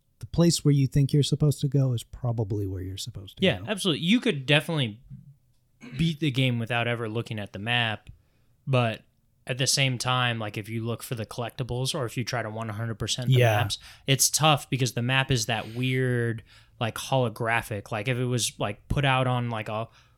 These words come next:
Speaker 2: a hologram in front of you, you would be able to read it really well. But when it's on that flat, um, screen that you're looking at, it's tough to read sometimes because it's hard to read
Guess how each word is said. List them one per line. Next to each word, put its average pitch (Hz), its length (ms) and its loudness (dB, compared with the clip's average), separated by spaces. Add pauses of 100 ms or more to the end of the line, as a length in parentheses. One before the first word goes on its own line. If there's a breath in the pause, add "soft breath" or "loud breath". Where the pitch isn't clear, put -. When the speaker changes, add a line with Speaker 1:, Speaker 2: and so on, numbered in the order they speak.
(140)
Speaker 2:
a 107 220 -2
hologram 120 680 -2
in 107 100 -6
front 175 280 2
of 127 80 -2
you, 113 160 -2
you 113 180 0
would 123 140 2
be 123 100 0
able 113 160 -2
to 107 80 -4
read 113 240 -4
it 107 160 -6
really 135 300 0
well. 101 480 -4
But 120 160 -6
when 127 120 0
it's 117 180 -4
on 113 180 -4
that 107 180 -10
flat, - 640 -10 (1040)
um, 104 480 -6
screen 156 560 0
that 113 140 -4
you're 120 120 -10
looking 113 320 -10
at, 104 240 -10
it's - 240 -2
tough - 560 -8 (220)
to 123 160 -8
read 120 280 -6
sometimes 110 640 -4
because 107 400 -10
it's 101 140 -10
hard 110 340 -10
to 110 80 -10
read 104 240 -16